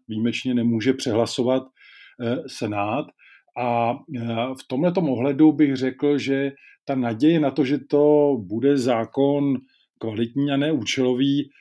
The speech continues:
je vyšší, protože, jak Jarda zmiňoval, vlastně K S Č M, S P D a ano,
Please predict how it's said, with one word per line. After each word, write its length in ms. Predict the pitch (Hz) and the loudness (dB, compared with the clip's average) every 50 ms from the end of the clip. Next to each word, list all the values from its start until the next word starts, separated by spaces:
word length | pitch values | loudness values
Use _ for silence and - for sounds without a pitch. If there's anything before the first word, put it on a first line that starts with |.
| _ _ | _ _
je 120 | - 123 120 | 2 2 4
vyšší, 480 | 120 131 - - - - 90 85 - _ | 4 4 4 4 4 2 -2 -8 -12 _
protože, 720 | - 110 107 104 - 127 123 113 92 123 135 131 127 127 123 123 - _ _ - | -10 -10 -10 -4 0 0 2 2 4 4 6 6 6 4 0 -4 -12 _ _ -2
jak 200 | 120 113 120 - | -2 -2 2 2
Jarda 300 | 123 120 117 107 139 135 | 2 2 2 2 0 0
zmiňoval, 680 | 117 127 123 123 127 127 131 131 131 131 135 131 131 | 2 2 4 4 4 4 4 4 6 6 4 4 2
vlastně 380 | 117 120 113 - - - 131 127 | 0 -2 -4 -4 -4 -2 -4 -2
K 220 | - 135 113 117 | 0 0 0 0
S 140 | 123 123 - | 0 0 -2
Č 200 | - - 139 131 | 0 2 2 4
M, 120 | 135 143 | 4 2
S 140 | 131 120 - | 0 -2 -2
P 220 | - - 127 123 123 | -2 0 0 0 2
D 220 | 123 131 131 139 | 2 2 0 0
a 100 | 139 143 | -2 -4
ano, 480 | 151 - 156 135 127 123 123 131 131 | -6 -6 -4 -2 0 0 0 0 -2